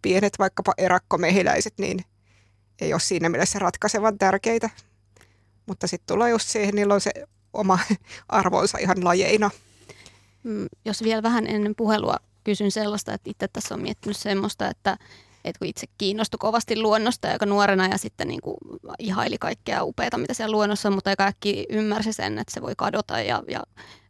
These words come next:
Speaker 2: ö, lajit on uhanalaisia ja tavallaan siinä on semmoinen vähän kahtalainen suhtautuminen niinku luontoon, että toisaalta sitä arvostaa ja siitä haluaa nauttia, mutta sit aina se pieni ah-, tai pieni tai isompikin ahdistus siinä mukana, niin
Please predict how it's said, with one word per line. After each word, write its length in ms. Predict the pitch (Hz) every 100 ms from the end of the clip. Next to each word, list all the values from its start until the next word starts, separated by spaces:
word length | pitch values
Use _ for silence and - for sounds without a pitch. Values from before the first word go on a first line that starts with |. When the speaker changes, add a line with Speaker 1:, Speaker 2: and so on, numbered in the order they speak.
| -
Speaker 2:
ö, 180 | 160 156 _ - - - -
lajit 360 | 175 190 -
on 100 | 170
uhanalaisia 600 | 180 208 - - - -
ja 80 | -
tavallaan 400 | - - - -
siinä 180 | 208 -
on 40 |
semmoinen 340 | 202 107 110 -
vähän 300 | - 196 202 190 - - _
kahtalainen 540 | - 196 - 196 196 202
suhtautuminen 720 | 208 185 196 196 196 - 95
niinku 180 | - 190
luontoon, 500 | 185 165 220 - 220
että 160 | - -
toisaalta 420 | - - - -
sitä 280 | - - 220 - 330
arvostaa 500 | - - - - -
ja 160 | -
siitä 240 | - - -
haluaa 200 | 202 196
nauttia, 400 | 190 190 - 208
mutta 140 | 208
sit 140 | - -
aina 180 | - 220
se 100 | -
pieni 300 | - 95 -
ah-, 240 | - -
tai 220 | - 185 190
pieni 220 | - 202
tai 140 | 262 247
isompikin 340 | 247 208 208
ahdistus 480 | 202 196 196 - -
siinä 200 | - 110
mukana, 340 | 101 98 104
niin 120 | 226